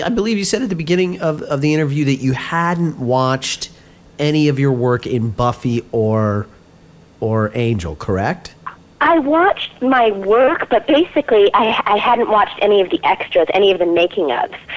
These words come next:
Speaker 2: Um, in terms of
Speaker 1: Oh,
Speaker 2: my work,
Speaker 1: okay.
Speaker 2: what I,
Speaker 1: Okay.
Speaker 2: what I basically usually do with my work is I'll watch it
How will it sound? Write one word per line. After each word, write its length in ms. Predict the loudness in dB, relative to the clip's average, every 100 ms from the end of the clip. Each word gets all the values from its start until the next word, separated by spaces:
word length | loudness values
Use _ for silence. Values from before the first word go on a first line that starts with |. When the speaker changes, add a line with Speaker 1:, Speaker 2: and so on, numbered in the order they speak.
| -12 -2
Speaker 2:
Um, 220 | 0 2
in 60 | 2
terms 40 |
of 460 | 2 4 4 4 4
Speaker 1:
Oh, 40 |
Speaker 2:
my 160 | 4 2
work, 280 | 2 2 2
Speaker 1:
okay. 400 | 0 -4 -6 -10 -16 -20 -2
Speaker 2:
what 220 | 2 4
I, 100 | 2
Speaker 1:
Okay. 160 | 2 0
Speaker 2:
what 80 | 2
I 80 | 2
basically 600 | 2 4 2 2 2 4
usually 400 | 4 4 4 4
do 120 | 4
with 100 | 4
my 140 | 2
work 440 | 2 4 2 0 -4
is 160 | 0 0 2
I'll 200 | 2 4
watch 360 | 2 2 0
it 220 | 0 -2